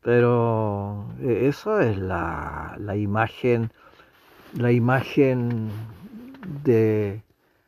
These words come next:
yo diría, dentro del contexto de la dualidad, de lo que les estoy confesando, dentro del contexto de la dualidad es como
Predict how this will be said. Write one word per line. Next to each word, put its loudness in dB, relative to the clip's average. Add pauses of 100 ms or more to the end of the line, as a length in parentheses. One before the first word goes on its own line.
(500)
yo -4
diría, 2 (1120)
dentro 2
del -4
contexto 0
de 2
la 2
dualidad, 2 (100)
de -6
lo -4
que -6
les -2
estoy -4 (760)
confesando, -2 (1500)
dentro 2
del 4
contexto -4
de 2
la 0
dualidad 0 (120)
es -6 (120)
como 0